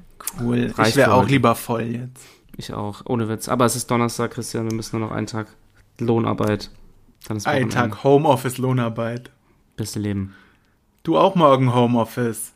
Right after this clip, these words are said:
Speaker 2: Yes.
Speaker 1: Cool.
Speaker 2: Ich hab keinen
Speaker 1: Kannst
Speaker 2: Bock.
Speaker 1: du auch Punkt zwölf gucken wie ich?
Speaker 2: Nee, ich guck kein Fernsehen während der Arbeit.
Speaker 1: Echt? Ja,
Speaker 2: Nee,
Speaker 1: als
Speaker 2: äh,
Speaker 1: ob.
Speaker 2: tats-, ich muss sagen, tatsächlich nicht, weil, äh, ich kann dann, wenn ich Fernsehen gucken würde während der Arbeit, mache ich nichts anderes. Ich kann das nicht. Ich lass mich so leicht ablenken.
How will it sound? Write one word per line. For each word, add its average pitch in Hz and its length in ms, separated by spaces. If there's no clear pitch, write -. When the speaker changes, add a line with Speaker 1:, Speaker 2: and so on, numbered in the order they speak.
Speaker 2:
Yes. 117 480
Speaker 1:
Cool. - 340
Speaker 2:
Ich - 120
hab 120 100
keinen 110 140
Speaker 1:
Kannst 107 180
Speaker 2:
Bock. - 80
Speaker 1:
du - 80
auch - 40
Punkt 127 240
zwölf - 300
gucken 123 380
wie - 80
ich? - 360
Speaker 2:
Nee, 120 280
ich - 380
guck - 180
kein 110 160
Fernsehen 107 340
während 104 220
der 107 60
Arbeit. 107 240
Speaker 1:
Echt? 117 440
Ja, 104 360
Speaker 2:
Nee, 127 160
Speaker 1:
als 135 260
Speaker 2:
äh, - 40
Speaker 1:
ob. - 60
Speaker 2:
tats-, 135 120
ich 135 100
muss 147 140
sagen, 165 220
tatsächlich 151 460
nicht, 165 300
weil, 131 320
äh, 120 260
ich - 160
kann 139 160
dann, 135 460
wenn 131 140
ich 120 80
Fernsehen 165 280
gucken 127 160
würde 120 160
während 117 160
der 113 80
Arbeit, 123 200
mache 127 140
ich 127 60
nichts 120 160
anderes. 117 280
Ich - 80
kann 139 120
das 113 140
nicht. 104 120
Ich - 60
lass 123 160
mich 131 140
so 147 160
leicht 127 240
ablenken. 117 500